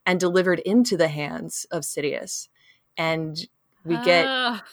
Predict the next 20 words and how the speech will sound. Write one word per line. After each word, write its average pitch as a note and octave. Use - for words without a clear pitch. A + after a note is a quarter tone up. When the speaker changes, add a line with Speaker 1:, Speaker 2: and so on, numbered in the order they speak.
Speaker 1:
uh, C4+
<laughs> -
right? C#4
I C#4+
know. D4
Speaker 2:
<laughs> F4+
Speaker 1:
It C4+
just, D4
it C#4
hurts C#4
to, E4
to, C4
to B3
Speaker 2:
Yeah. E4
Speaker 1:
look F#4+
at D4
and A#3+
to A#3+
think D4+
about. F#3